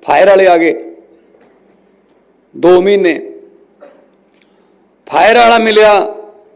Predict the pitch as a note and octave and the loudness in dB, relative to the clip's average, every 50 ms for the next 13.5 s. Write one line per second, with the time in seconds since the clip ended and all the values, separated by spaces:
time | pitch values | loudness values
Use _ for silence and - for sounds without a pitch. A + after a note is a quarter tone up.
0 | _ _ _ - - D#3+ D#3+ D#3+ E3+ D#3+ E3+ - F#3 F3+ F3 F3+ F3 E3+ E3+ E3+ | _ _ _ -6 -2 0 2 2 2 0 0 -2 -2 0 2 2 2 2 0 -2
1 | E3+ D#3+ - - - - - - _ _ _ _ _ _ - D3 D3+ D#3+ D3 D#3 | -4 -6 -8 -12 -18 -20 -20 -20 _ _ _ _ _ _ -12 -10 -8 -6 -4 -2
2 | D#3+ C3+ - - D3 D3 C3+ C3 D3 D3 D3 C#3+ C#3+ C#3 - - - - - - | -4 -4 -4 -6 -8 -8 -6 -4 -2 -2 -2 -2 -2 -6 -12 -16 -20 -20 -20 -20
3 | _ _ _ _ _ _ _ _ _ _ _ _ _ _ _ _ _ _ _ _ | _ _ _ _ _ _ _ _ _ _ _ _ _ _ _ _ _ _ _ _
4 | _ _ _ _ _ _ _ _ _ _ _ _ _ _ _ _ - C3+ C#3+ D#3+ | _ _ _ _ _ _ _ _ _ _ _ _ _ _ _ _ -8 -6 -4 -4
5 | E3 D#3+ E3 D3 C#3+ D3 C3 A#2 C#3+ C#3+ D#3+ E3+ D#3 C#3 D3+ C#3+ C#3 C#3 C#3 C3+ | -4 -4 -4 -6 -8 -8 -6 -6 -6 -4 -4 -4 -4 -4 -4 -4 -2 -4 -4 -4
6 | - - C#3 - - - - - - B2+ C3 C3 B2+ - C#3 - - - - - | -6 -10 -10 -12 -20 -20 -20 -16 -8 -6 -4 -4 -4 -6 -10 -10 -10 -14 -20 -20
7 | _ _ _ _ _ _ _ _ _ _ _ _ _ _ _ _ _ _ _ _ | _ _ _ _ _ _ _ _ _ _ _ _ _ _ _ _ _ _ _ _
8 | _ _ _ _ _ _ _ _ _ _ _ _ _ _ _ _ - B2 B2 B2+ | _ _ _ _ _ _ _ _ _ _ _ _ _ _ _ _ -16 -14 -12 -10
9 | - - C3 B2+ B2+ B2+ B2 B2 B2 C3 B2+ B2 C3 B2+ B2 B2+ A#2+ A#2+ B2 A#2 | -8 -6 -4 -4 -4 -4 -4 -6 -4 -6 -6 -8 -8 -8 -8 -8 -10 -10 -10 -12
10 | A#2+ A#2+ A#2 A#2+ A#2 _ _ _ _ _ _ _ _ _ _ _ _ _ _ _ | -14 -16 -18 -20 -20 _ _ _ _ _ _ _ _ _ _ _ _ _ _ _
11 | _ _ _ - - D#3 F#3 G3+ G#3+ A3+ A#3 F3+ - - A#3 A#3 A#3 A#3 A#3 A#3 | _ _ _ -8 -4 0 0 2 2 2 0 -2 0 0 0 2 2 2 2 2
12 | A#3 A3+ G#3+ G3+ G#3+ A3 A3 A3 A3 - - A3+ G3+ G3+ F3+ D3+ E3+ F#3 F3+ F3+ | 2 0 0 0 0 0 0 0 -2 -2 -4 -4 -2 -2 -2 -2 -2 0 0 2
13 | F3+ F3+ E3+ F3 F3 D#3 - - - | 2 2 2 0 -2 -4 -6 -10 -18